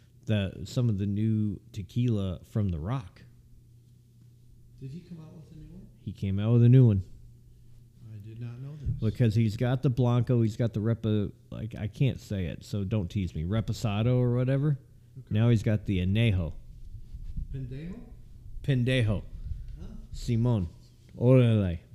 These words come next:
Speaker 2: <laughs>
Speaker 1: <laughs>
Speaker 2: Andre.
Speaker 1: <laughs>
Speaker 2: Okay. I, I didn't
Speaker 1: I think we're gonna do some apple margaritas on, at my house on my birthday. Remember when I used to make those?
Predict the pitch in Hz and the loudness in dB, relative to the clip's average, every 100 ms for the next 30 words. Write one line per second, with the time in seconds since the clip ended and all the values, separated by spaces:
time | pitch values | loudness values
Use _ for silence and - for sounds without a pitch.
0 | 104 139 139 139 147 165 139 107 - 120 | -12 -10 -10 -12 -14 -14 -14 -14 -16 -8
1 | 151 - - - 135 127 - 185 - 185 | -6 -6 -12 -14 -16 -10 12 12 12 8
2 | - - 139 170 156 147 135 120 101 - | 0 -12 -14 -14 -14 -12 -12 -12 -14 4
3 | 143 139 151 165 151 151 - 143 - - | 8 8 8 6 4 0 -2 -6 -8 -20
4 | - - - - - - - - 196 226 | -18 -18 -10 -6 -4 -6 -10 -18 -14 -14
5 | - - - - - 269 - - - - | -14 -20 -20 -20 -20 -18 -18 -20 -20 -20
6 | - - - - - 151 - 127 127 - | -20 -20 -20 -16 -14 -14 -16 -16 -16 -20
7 | - 123 160 - 131 127 120 117 127 147 | -20 -18 -18 -18 -16 -14 -12 -2 2 4
8 | 151 143 123 131 127 127 120 120 120 117 | 4 4 4 2 0 0 2 2 2 2
9 | 113 107 104 107 107 98 98 92 - 95 | 2 2 2 2 2 2 -2 -4 -4 -4
10 | 92 92 95 87 87 82 80 82 - 80 | -2 -2 -2 -4 -4 -4 -6 -8 -8 -10
11 | - - - - - - - - 113 120 | -12 -20 -20 -20 -20 -20 -16 -2 2 4
12 | 123 117 113 113 110 104 104 123 127 - | 4 4 2 0 -2 -2 0 0 0 -2